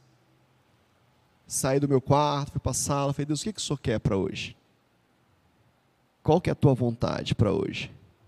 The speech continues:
O que que o Senhor quer que eu faça com a minha família, com a minha igreja, com os meus filhos?"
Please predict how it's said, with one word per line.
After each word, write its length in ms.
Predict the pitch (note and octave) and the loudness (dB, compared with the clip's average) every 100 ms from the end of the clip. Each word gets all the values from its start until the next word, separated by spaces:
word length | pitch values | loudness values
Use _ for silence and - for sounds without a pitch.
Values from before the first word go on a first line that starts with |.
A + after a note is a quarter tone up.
| _ _ _ _ _ _ _ _ _ _ _ _ _ _ _ _ | _ _ _ _ _ _ _ _ _ _ _ _ _ _ _ _
O 20 | |
que 100 | - | -4
que 60 | - | 0
o 20 | |
Senhor 120 | G#3+ | 2
quer 40 | A3+ | 4
que 40 | |
eu 60 | G3 | 4
faça 540 | - F#3 G3 D#3 D3 | 4 2 2 0 0
com 100 | - | 2
a 20 | |
minha 140 | E3 E3+ | 4 4
família, 640 | D#3 D3 F3 F#3+ F3 D3+ | 4 2 4 2 2 0
com 100 | C#3+ | 0
a 40 | |
minha 140 | C3 D3 | 2 2
igreja, 720 | C3+ C#3+ D#3 D#3 C3 C3+ C3+ C#3 - _ _ _ _ | 4 6 6 6 4 2 0 -2 -12 _ _ _ _
com 80 | - | -4
os 80 | A#2+ | 4
meus 240 | C3 A#2+ | 6 6
filhos?" 800 | - - E3 D#3+ C#3+ C#3 - - | 2 2 2 2 2 0 0 -6